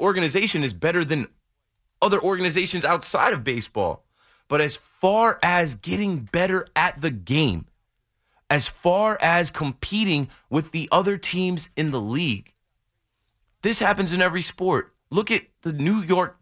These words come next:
Giants. Right? Why'd they get Boogie Basham? You guys, if you listen to W F A N earlier, they played the clip twice. Boogie Basham talked about Joe Schoen helping draft him when he was a scout with the Bills.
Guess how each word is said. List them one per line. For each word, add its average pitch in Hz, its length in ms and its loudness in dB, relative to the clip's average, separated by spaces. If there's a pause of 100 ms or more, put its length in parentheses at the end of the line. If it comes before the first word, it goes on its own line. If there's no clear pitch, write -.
Giants. 156 580 0 (1500)
Right? 160 200 2
Why'd 196 220 4
they 220 80 0
get 185 260 -2
Boogie 180 300 0
Basham? 160 480 0
You 139 80 -8
guys, 185 300 2
if 156 100 -6
you 165 140 -4
listen 170 260 -4
to 151 80 -2
W 151 280 0
F 151 120 -4
A 165 140 0
N 139 100 0
earlier, 143 360 2
they 127 120 0
played 160 260 -2
the 113 60 -6
clip - 300 -4
twice. 123 400 0 (340)
Boogie 196 380 -2
Basham 151 520 0
talked 185 360 0
about 117 360 0 (300)
Joe 170 320 0
Schoen 165 580 0 (640)
helping 165 420 0
draft 120 480 0
him 82 160 -12 (280)
when 127 140 0
he 160 100 -2
was 156 180 -2
a 127 80 -2
scout - 480 0
with 120 160 -2
the 117 60 -6
Bills. 92 460 -2